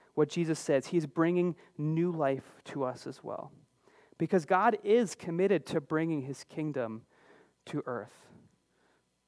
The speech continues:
Our lives freshly finding God, walking into this newness, are signs of what Jesus said was coming true in the world through his ministry, and comes true through our lives as well as we follow after him.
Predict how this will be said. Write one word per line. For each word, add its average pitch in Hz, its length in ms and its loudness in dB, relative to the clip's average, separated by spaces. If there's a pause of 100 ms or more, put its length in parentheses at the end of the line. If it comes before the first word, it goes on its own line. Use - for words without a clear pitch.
(140)
Our 190 220 8
lives 170 500 4 (200)
freshly 190 680 0
finding 180 800 0
God, 147 300 2
walking 165 720 -2
into 185 360 -4
this 160 240 -4
newness, 175 500 0 (200)
are 160 160 -2
signs 185 460 -2
of 165 140 2
what 160 160 2
Jesus 185 500 -4 (220)
said 180 220 2
was 170 160 -2
coming 175 300 -2
true 180 220 -2
in 170 60 2
the 165 80 0
world 151 220 0
through 151 140 -2
his 143 180 -2
ministry, 143 480 -4
and 151 120 -4
comes 214 340 -4
true 208 320 -2 (300)
through 214 280 -2
our 208 220 -4
lives 190 320 0
as 151 120 -6
well 185 140 4
as 143 80 -2
we 156 80 -2
follow 165 500 -2
after 156 400 -6
him. 131 280 -10